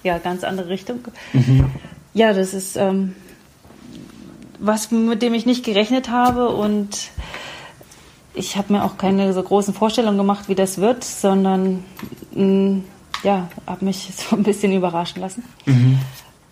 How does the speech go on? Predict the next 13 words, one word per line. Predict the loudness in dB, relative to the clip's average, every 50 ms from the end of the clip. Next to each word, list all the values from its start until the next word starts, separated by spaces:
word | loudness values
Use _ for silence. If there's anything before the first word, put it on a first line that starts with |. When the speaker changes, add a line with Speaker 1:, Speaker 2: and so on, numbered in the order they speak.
| _ _ _ _ _ _ -14 -12 -12 -12 -16 -20 -20 -4 0
Speaker 1:
Ist, | 0 2 2 0 -4 -6
ist | -4 -2 0 2
auf | 2 2 2
jeden | 2 2 2
Fall | 2 2
was | 2 0 0
ganz | 0 0 0 0 0
anderes, | 0 2 2 2 2 2 0 -2 -4 -8 -10 -10 -2 0
weil | 2 2 2 2 2 0 0 0 0 0
man | 0 0 2 2 2 2 2 2 2 2 2 0 -2 -4 -8 -12 -16 -16 -12 -10 -10 -8 -4 -4
jetzt | -2 -4 -4 -6 -10 -16 -16 -4 0
hundert | 2 4 4 2 2 -2 -4
Prozent | -4 -6 -4 -2 -2 0 0 0 0 -4 -6 -8